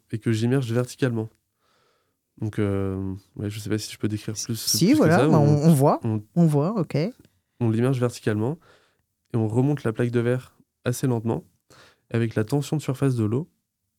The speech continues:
Speaker 1: La su-, la surface de l'eau va venir se coller petit à petit sur la plaque et je récupère uniquement ce qui s'est collé sur la plaque avec une raclette,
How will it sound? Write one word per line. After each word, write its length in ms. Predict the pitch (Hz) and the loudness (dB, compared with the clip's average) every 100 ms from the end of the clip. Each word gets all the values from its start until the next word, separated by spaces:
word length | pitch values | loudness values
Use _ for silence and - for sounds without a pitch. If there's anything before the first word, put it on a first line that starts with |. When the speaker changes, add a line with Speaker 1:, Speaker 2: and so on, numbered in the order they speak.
| _ - | _ -2
Speaker 1:
La 140 | 110 | -2
su-, 160 | - - 117 | -2 -6 -4
la 80 | 110 | -4
surface 380 | - 131 139 120 | -4 -2 0 2
de 80 | |
l'eau 100 | 131 | 2
va 100 | 143 | 2
venir 200 | 110 113 | 2 -2
se 160 | - 120 | -4 -4
coller 320 | - 143 147 | -2 0 0
petit 280 | 131 120 - | 0 -2 -4
à 40 | |
petit 160 | 123 131 | -4 -6
sur 160 | - 107 | -4 -4
la 100 | 104 | -2
plaque 320 | - - - _ _ _ _ _ - | -6 -8 -16 _ _ _ _ _ -2
et 100 | 120 | 0
je 120 | 113 | 0
récupère 580 | 107 113 - 120 131 - _ | -2 -4 -6 -4 -4 -6 _
uniquement 500 | 147 151 135 135 151 - _ - | -2 0 0 -2 -2 -6 _ -14
ce 160 | - | -10
qui 120 | 120 - | -10 -6
s'est 140 | 117 | -4
collé 200 | 127 135 | 0 -2
sur 120 | 135 | 0
la 80 | 113 | -2
plaque 320 | 110 107 _ _ _ - | -4 -8 _ _ _ -6
avec 240 | 113 120 - | -2 -2 0
une 60 | |
raclette, 460 | 120 117 107 - | -2 -2 -4 -4